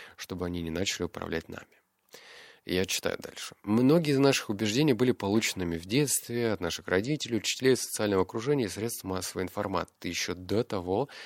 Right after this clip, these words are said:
как мы могли осознать оказываемое ими влияние или сделать выбор по своему усмотрению. Возможно ли перестроить, изменить или разучить верить в свои старые ограничивающие убеждения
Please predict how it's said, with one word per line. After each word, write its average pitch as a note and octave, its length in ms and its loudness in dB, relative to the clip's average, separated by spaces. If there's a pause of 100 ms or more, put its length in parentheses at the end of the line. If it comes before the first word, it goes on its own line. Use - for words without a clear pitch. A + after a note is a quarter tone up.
(140)
как - 180 -8
мы F#2+ 80 0
могли F2+ 280 0
осознать F#2 540 -2
оказываемое G#2 2250 0 (420)
ими G#2+ 260 2
влияние G2 540 6 (300)
или G#2 160 4
сделать F2 420 4
выбор A#2+ 260 6
по F#2 140 -8
своему F2+ 360 0
усмотрению. F2+ 600 -2 (420)
Возможно D3+ 520 6
ли D3 120 4
перестроить, C3+ 720 2
изменить A2 380 2
или A2 120 0
разучить F#2+ 920 0
верить E2+ 640 2
в - 80 -4
свои F2 220 -4
старые G#2+ 420 4
ограничивающие F#2+ 720 0
убеждения G2 540 -2